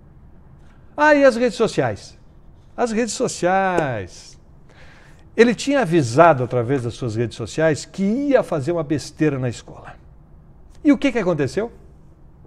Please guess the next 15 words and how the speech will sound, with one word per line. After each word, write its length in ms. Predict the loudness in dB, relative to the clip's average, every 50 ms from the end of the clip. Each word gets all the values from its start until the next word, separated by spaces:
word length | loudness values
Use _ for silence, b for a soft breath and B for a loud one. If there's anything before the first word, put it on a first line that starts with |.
| -20 -20 -20 -20 -20 -20 -18 -12 -10
Um 40 |
monte 260 | -10 -8 -8 -8 -6 -4
de 100 | -4 -2
gente 280 | -2 -2 -2 0 2
leu, 240 | 4 6 6 4 4
um 60 | 2
monte 240 | 0 0 0 -2 -2
de 60 | -2
gente 260 | 0 0 -2 -2 -2
viu. 240 | -2 -2 -2 -4 -4 -6 -12 -20 -20 -20 -20 -20 -20 -20 -20 -20 -20 -20 -20 -20 -20 -20 -20 b b b b b b
Mas 340 | 4 4 4 2 0 -2 0
ao 160 | 2 2 4
invés 240 | 4 2 0 0 0
dessas 300 | -2 -2 -4 -4 -6 -4
pessoas 540 | 0 0 0 0 0 -4 -6 -6 -8 -10